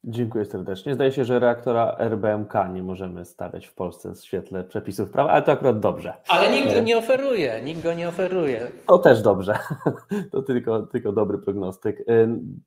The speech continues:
Speaker 1: pani Natalio, e, chciałem zapytać jeszcze o ten wodór, o którym już mówiliśmy, mianowicie o jego, e, opłacalność, ewentualnie przewidywalną opłacalność. Mianowicie w tym momencie dziewięćdziesiąt pięć procent wodoru, który jest, e, w-, produkowany na świecie, to jest wodór z,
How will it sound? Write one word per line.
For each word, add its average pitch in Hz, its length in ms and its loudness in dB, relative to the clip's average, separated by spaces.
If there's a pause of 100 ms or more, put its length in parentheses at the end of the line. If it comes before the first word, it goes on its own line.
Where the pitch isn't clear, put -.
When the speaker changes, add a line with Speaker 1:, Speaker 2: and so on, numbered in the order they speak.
Speaker 1:
pani 185 220 4
Natalio, 87 680 -4
e, 107 380 -2
chciałem 165 500 0
zapytać 139 440 -4
jeszcze 135 260 -2
o 123 40 -4
ten 123 240 -4
wodór, 110 440 -4
o 104 100 -12
którym 98 240 -8
już 95 180 -12
mówiliśmy, 95 480 -12
mianowicie 113 400 -4
o - 20 4
jego, 123 340 0 (240)
e, 123 140 2
opłacalność, 131 680 2
ewentualnie 123 420 -2
przewidywalną 120 680 -2
opłacalność. - 580 -12
Mianowicie 127 400 -4 (300)
w - 80 -20
tym 175 100 0
momencie 196 320 4
dziewięćdziesiąt 156 440 -2
pięć 147 160 -4
procent 139 300 -6
wodoru, 117 420 2
który 101 260 -4
jest, 98 320 -6
e, - 20 -4
w-, 101 460 -4
produkowany 104 540 -8
na 101 80 -6
świecie, 110 260 -16
to 113 60 -10
jest 110 240 -8
wodór 104 520 -4
z, - 140 -12